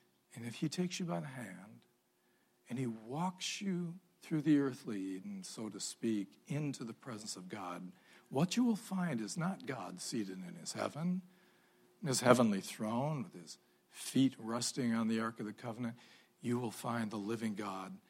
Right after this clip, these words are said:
standing as a father with his arms outstretched to welcome you back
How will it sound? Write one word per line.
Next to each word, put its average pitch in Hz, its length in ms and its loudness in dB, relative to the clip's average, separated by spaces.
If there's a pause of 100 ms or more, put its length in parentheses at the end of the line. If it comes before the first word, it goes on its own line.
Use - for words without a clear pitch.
(360)
standing 104 640 2
as 92 100 -8
a - 60 -12
father 90 640 -6 (560)
with 104 80 -4
his 107 140 -4
arms 113 420 2
outstretched 90 1000 -8 (400)
to - 180 -6 (120)
welcome 123 440 -10
you 110 120 -6
back 85 480 -14